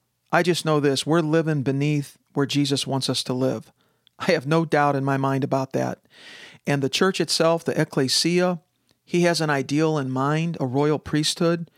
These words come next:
a kingdom agency. You know, we talk about marketing agencies and real estate agencies and this agency and that agency.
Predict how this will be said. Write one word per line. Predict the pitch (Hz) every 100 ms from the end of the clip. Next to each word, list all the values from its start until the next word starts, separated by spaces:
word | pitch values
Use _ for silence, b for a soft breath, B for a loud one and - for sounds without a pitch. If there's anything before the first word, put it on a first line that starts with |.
| b b b b
a | -
kingdom | - 175 175 165 127
agency. | - 147 151 170 - 175
You | 170 156
know, | 143
we | 135
talk | - 143
about | 143 143
marketing | 127 135 143 143 143
agencies | 139 143 139 135 143 139 139 131
and | 131 B B B
real | 131 139
estate | 139 - 143 139
agencies | 143 135 131 - 143 139 139 131
and | 127
this | 143 -
agency | 139 135 135 - 147
and | 139
that | 139 143 143
agency. | 139 135 135 - 135 131